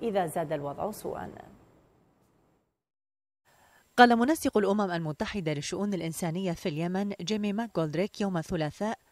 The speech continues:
إن اتساع نطاق وباء الكوليرا في اليمن قد يسرع وقوع مجاعة وشيكة مع تحويل موارد محدودة أصلا من برامج لمكافحة سوء التغذية وبرامج أخرى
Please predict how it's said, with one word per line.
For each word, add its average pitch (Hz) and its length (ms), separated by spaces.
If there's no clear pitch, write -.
إن 226 140
اتساع 240 480
نطاق 180 380
وباء 156 360
الكوليرا 165 440
في 170 140
اليمن 180 440
قد 247 180
يسرع 151 500
وقوع 156 480
مجاعة 160 540
وشيكة 165 600
مع 165 360
تحويل 170 420
موارد 165 460
محدودة 180 720
أصلا 185 340
من 156 260
برامج 156 600
لمكافحة 151 640
سوء 180 220
التغذية 190 540
وبرامج 170 540
أخرى 214 400